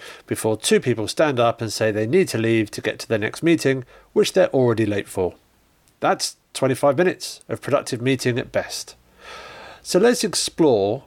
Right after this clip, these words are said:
what our bad meeting habits actually cost us. Waiting for latecomers? At least five minutes.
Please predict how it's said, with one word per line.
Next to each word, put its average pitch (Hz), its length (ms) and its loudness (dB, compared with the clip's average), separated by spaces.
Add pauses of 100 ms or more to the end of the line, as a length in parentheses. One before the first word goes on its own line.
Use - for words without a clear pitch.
what 123 140 2
our 120 120 4
bad 123 400 -2
meeting 120 380 0
habits 110 580 -4 (220)
actually 113 400 -4
cost - 340 -4
us. - 320 -8 (800)
Waiting 127 340 0
for 135 140 -2
latecomers? 185 600 2 (420)
At 127 120 2
least 131 220 0
five 110 220 0
minutes. 92 400 -8